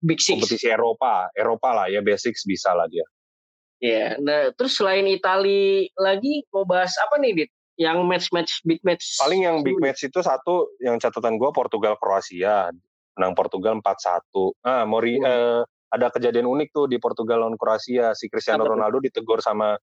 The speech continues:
Speaker 2: petugas pertandingan karena nggak pakai masker. Dia nggak main kan kalau nggak salah.
Speaker 1: Oh, nggak main,
Speaker 2: Di-,
Speaker 1: oke.
Speaker 2: nggak main,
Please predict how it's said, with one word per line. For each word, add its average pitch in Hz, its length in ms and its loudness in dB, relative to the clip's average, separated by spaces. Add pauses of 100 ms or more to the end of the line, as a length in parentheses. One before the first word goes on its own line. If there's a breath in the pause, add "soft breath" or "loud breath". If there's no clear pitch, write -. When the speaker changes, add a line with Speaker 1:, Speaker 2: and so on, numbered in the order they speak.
(340)
Speaker 2:
petugas 110 320 2
pertandingan 113 640 0
karena 101 320 0
nggak 98 160 -2
pakai 98 240 0
masker. 101 400 -2
Dia 131 160 0
nggak 147 160 0
main 123 160 0
kan 120 160 -2
kalau 104 160 0
nggak 101 80 -4
salah. 101 240 0 (160)
Speaker 1:
Oh, 196 80 0
nggak 240 240 0
main, 131 400 0
Speaker 2:
Di-, 123 160 -2
Speaker 1:
oke. 117 100 -8 (140)
Speaker 2:
nggak 107 160 -2
main, 117 160 2